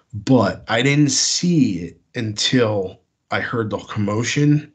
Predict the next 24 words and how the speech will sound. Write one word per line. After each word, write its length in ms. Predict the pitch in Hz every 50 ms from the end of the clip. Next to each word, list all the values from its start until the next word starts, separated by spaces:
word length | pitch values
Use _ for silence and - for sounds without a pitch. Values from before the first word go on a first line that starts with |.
| _ _ -
and 120 | 113 110
I'm 220 | 107 104 98 101 107
watching, 440 | 107 110 113 110 113 110 - 113 95
and 160 | 95 98 98
I'm 180 | 107 113 113 107
like, 200 | 95 90 90 87 -
"What 540 | 113 113 127 139 147 160 175 170 165 - -
the 140 | - 156
hell 360 | 170 165 156 180 185 180 175 185
is 220 | 190 185 175 170
that?" 500 | 196 202 202 214 220 214 208 - - _ _ _ _ _ _ _ - - - - - - _ _ _ _ _ _ _ _ _ _
This 220 | - 170 185 170 -
guy 460 | - 190 180 170 165 165 147 143 139
that 120 | 123 110
was 140 | 117 120 -
standing 460 | - - - 143 143 147 139 117 113
next 320 | 120 139 151 151 160 - -
to 80 | -
me 440 | 110 104 101 104 87 82 90 - - _ -
that 260 | - 131 123 104 101
was 120 | 120 113
on 200 | 120 117 117 117
the 60 | 101 87
bank, 640 | 85 - 117 120 143 139 98 80 80 - - -